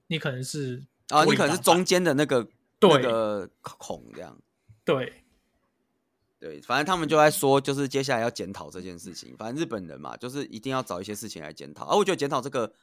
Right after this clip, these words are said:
Speaker 2: 蛮好的。
Speaker 1: 对啊，
Speaker 2: 因为
Speaker 1: 蛮好的。
Speaker 2: 我以前也没想过这个事情。
Speaker 1: 但，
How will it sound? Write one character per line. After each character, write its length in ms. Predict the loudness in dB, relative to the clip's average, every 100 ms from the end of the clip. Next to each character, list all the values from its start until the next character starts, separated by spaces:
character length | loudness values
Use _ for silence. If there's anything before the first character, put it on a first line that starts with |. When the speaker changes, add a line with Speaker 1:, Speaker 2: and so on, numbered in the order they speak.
| _
Speaker 2:
蛮 160 | -6 -4
好 220 | 0 0
的。 260 | -2 -10 -14 _ _ _ _ _ _ _ _
Speaker 1:
对 100 | -4
啊， 160 | -4 0
Speaker 2:
因 80 | 0
为 220 | 0 -2 -8
Speaker 1:
蛮 140 | -2
好 60 | 4
的。 40 |
Speaker 2:
我 60 | 6
以 20 |
前 160 | 4 0
也 80 |
没 160 | 2 2
想 180 | 2 2
过 140 | 2
这 80 | 2
个 80 | 0
事 160 | 0 0 0
情。 180 | -2 -6 -8 -8 -10 _ _ _ _ _ _ _ _ _ _ _ _ _ _ _ _
Speaker 1:
但， 300 | 4 4